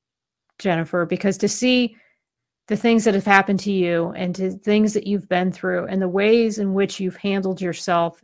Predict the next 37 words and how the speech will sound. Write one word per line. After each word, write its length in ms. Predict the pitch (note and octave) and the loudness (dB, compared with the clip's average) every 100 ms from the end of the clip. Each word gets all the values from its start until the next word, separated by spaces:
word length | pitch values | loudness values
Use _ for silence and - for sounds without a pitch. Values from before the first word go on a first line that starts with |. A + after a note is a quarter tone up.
| _ | _
and 160 | G#3+ G3+ | -2 0
the 80 | F#3+ | 0
work 380 | F3 G3 G3 - | 2 2 2 -4
that 100 | - | -4
you 160 | F#3+ | -4
do 240 | F#3 F3 F3 | -2 -2 -2
now, 400 | D#3+ D#3+ - - | -4 -4 -6 -6
it 120 | G3+ | -4
is 300 | F#3+ F3+ - - _ - | -2 -4 -10 -20 _ -4
just 260 | G#3 G#3 | -4 -2
nothing 320 | G3+ G3 G3 | -2 0 -2
short 320 | F#3 - F#3 F3 | -4 -2 -2 -2
of 180 | D#3 _ | -6 _
just 240 | - F3 - _ _ - - _ _ _ - - | -14 -14 -14 _ _ -20 -20 _ _ _ -20 -10
phenomenal. 840 | - F#3+ F3+ E3+ E3 E3 E3 F3+ - | -2 2 2 0 0 -2 -2 -4 -4
And 160 | G3 | 0
I'm, 220 | F#3+ F#3 F#3 | 0 0 -2
and 120 | G3 | -2
I'm, 100 | F#3+ F#3+ | -2 -2
like 160 | G3 | -2
I 60 | F#3 | -2
said, 260 | F#3 F#3 F3 | -2 -2 -2
I'm 80 | |
so 240 | F3 G#3 G#3+ | 0 2 4
honored 320 | G#3+ G3+ F#3+ | 4 4 2
that 120 | F#3 | 0
you 80 | F#3 | -4
took 220 | F3+ G#3 | -6 -8
the 80 | G#3+ | -8
time 480 | G3+ F3 E3+ E3 D#3 _ _ - | -4 0 0 -2 -8 _ _ -12
to 100 | F#3+ | 0
do 160 | G3+ | 2
the 80 | G3 | 2
show 480 | G3 G3 F3+ F3 - _ - - _ _ - | 0 0 0 0 -4 _ -20 -20 _ _ -6
with 240 | G3+ F#3 | -6 -2
me 140 | F#3+ | -2
today. 600 | F#3 F#3 E3+ E3 E3 F3 | 0 0 2 2 2 -2